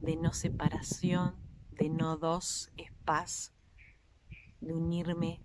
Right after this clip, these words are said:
a mi hermano, dejar de tener miedo de esta comunicación, de esta relación y poder entrar en relación, porque saber que Dios está ahí en medio nuestro, en medio nuestro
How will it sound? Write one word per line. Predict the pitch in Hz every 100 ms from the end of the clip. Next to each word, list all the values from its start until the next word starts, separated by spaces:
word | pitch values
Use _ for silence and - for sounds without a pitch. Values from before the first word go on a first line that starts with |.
| -
a | 143
mi | 165 160
hermano, | 156 156 151 156 156 - - -
dejar | 170 175 165
de | 165
tener | - 160 160
miedo | 165 165 156 151 143 - - - - - - -
de | - 151
esta | - 165
comunicación, | 139 156 151 156 143 147 - 160 156 - - -
de | 139
esta | 151 - 139
relación | 139 147 180 180 156 - - 160 156 165 - - - _ - - _ _ _ _
y | -
poder | - 151 156
entrar | 156 151 - 151
en | 151 151
relación, | 151 147 - - 160 165 160
porque | 160 -
saber | 147 151 151 -
que | - 151
Dios | 156 175 -
está | 175 - - 180
ahí | 185
en | 175 160
medio | 175 185 160
nuestro, | 160 196 - - - - - - - - - - - - - - _ _ - - -
en | - 147 151
medio | 165 165 160
nuestro | 151 - - - -